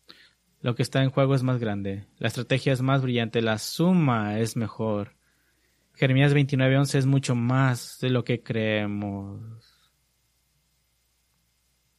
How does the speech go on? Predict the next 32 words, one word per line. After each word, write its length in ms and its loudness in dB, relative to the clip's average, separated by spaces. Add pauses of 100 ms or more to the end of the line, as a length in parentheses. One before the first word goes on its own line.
(280)
Y 80 -6
debido 360 0
a 80 2
eso, 360 -6 (280)
hay 120 -4
mucho 240 -2
más 300 4
que 100 -4
podemos 300 -2
aprender 460 -2
de 80 -2
Jeremías 340 -6
veintinueve 440 -6
once, 440 -6 (840)
de 120 0
lo 120 2
que 100 -2
incluso 420 0
nuestros 340 -6
amigos 440 0
de 60 0
la 120 -2
prosperidad 580 -4
hablan. 380 -10 (560)
Y 100 -4
con 160 -2
eso 320 0 (400)
quiero 220 2
cerrar 480 -2
con 160 -6
tres 200 -2
conclusiones 760 -6